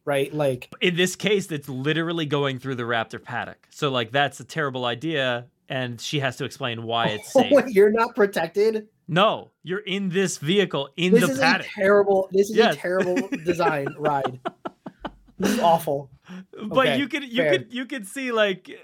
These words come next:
Speaker 2: Mizrani being like, "Yeah, just throw it in there. Just, yeah, that would be really cool. Let's have a <laughs> raptor roller coaster go straight through the paddock. Good idea." And Owen's like, "No, that's a terrible idea. Let's not do that, please." <laughs> But they have to
Speaker 1: I don't
Speaker 2: explain
Speaker 1: know.
Speaker 2: it somehow,
Speaker 1: Right.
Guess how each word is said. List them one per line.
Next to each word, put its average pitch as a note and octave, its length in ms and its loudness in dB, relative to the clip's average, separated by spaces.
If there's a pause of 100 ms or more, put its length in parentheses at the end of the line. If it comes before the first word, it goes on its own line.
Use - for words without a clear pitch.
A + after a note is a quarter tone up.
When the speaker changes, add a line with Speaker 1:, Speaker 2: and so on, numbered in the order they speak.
(220)
Speaker 2:
Mizrani F3+ 560 0
being D3+ 140 -2
like, F3+ 180 -6
"Yeah, E4 340 0
just G3+ 160 -16
throw C#4 260 -2
it C#4+ 60 -2
in D4+ 140 -8
there. A#3+ 220 0
Just, F#3+ 240 -8
yeah, C4 240 -4 (140)
that C4 100 0
would C4 100 -4
be B3+ 80 -4
really B3+ 240 -2
cool. B3+ 320 -2
Let's F#3 160 -2
have A#3 180 2
a A3+ 40 -10
<laughs> G3+ 500 -2
raptor G3+ 460 -4
roller A3+ 240 -4
coaster D#3+ 340 -6
go F3+ 140 2
straight G3 400 -4
through G#3 160 -6
the G3 100 -4
paddock. E3 480 -2
Good F#3 160 -4
idea." A#3+ 560 -2 (500)
And D3+ 120 -2
Owen's C#3+ 240 0
like, A#2 160 0
"No, A#2 260 -4 (140)
that's A#2+ 220 -8
a - 20 -18
terrible B2+ 320 -2
idea. A2+ 340 -6 (120)
Let's A#2 180 -10
not C3+ 160 -4
do C3+ 160 -6
that, B2 360 -2
please." F#3 540 -6 (640)
<laughs> B2+ 160 -16 (2000)
But B2 320 -2
they F3 100 2
have G3+ 100 2
to G#3+ 60 -2
Speaker 1:
I G3 40 2
don't F3+ 80 0
Speaker 2:
explain D3+ 320 -2
Speaker 1:
know. C#3 60 -4
Speaker 2:
it B2 60 -8
somehow, G#2+ 520 -4
Speaker 1:
Right. F#2+ 60 -12